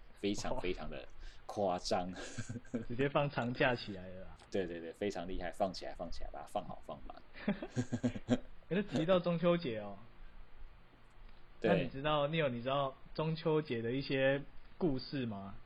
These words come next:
Speaker 2: 一些典故。
Speaker 1: 这个哦，问我，问对人了。
Speaker 2: <laughs> 问对人吗？
Speaker 1: <laughs> 没有啦，我这是小时候稍微也会了解过啊，就是记得印象就是，
Speaker 2: 譬如说，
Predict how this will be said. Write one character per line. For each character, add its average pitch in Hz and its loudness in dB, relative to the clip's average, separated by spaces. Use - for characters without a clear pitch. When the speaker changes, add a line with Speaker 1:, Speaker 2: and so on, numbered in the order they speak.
Speaker 2:
一 139 -6
些 151 8
典 147 4
故。 127 -2
Speaker 1:
这 110 -2
个 - -
哦， 101 -2
问 113 6
我， 76 -8
问 95 2
对 87 0
人 71 -8
了。 - 4
Speaker 2:
<laughs> - -
问 208 10
对 208 10
人 156 6
吗？ 160 8
Speaker 1:
<laughs> 240 2
没 104 4
有 104 8
啦， 90 6
我 90 4
这 127 4
是 131 4
小 110 2
时 131 -2
候 202 -2
稍 180 -2
微 175 0
也 202 4
会 156 0
了 104 0
解 190 2
过 160 2
啊， 151 -2
就 131 0
是 135 2
记 151 0
得 113 4
印 127 4
象 139 4
就 123 4
是， 123 0
Speaker 2:
譬 - 4
如 113 6
说， 98 -2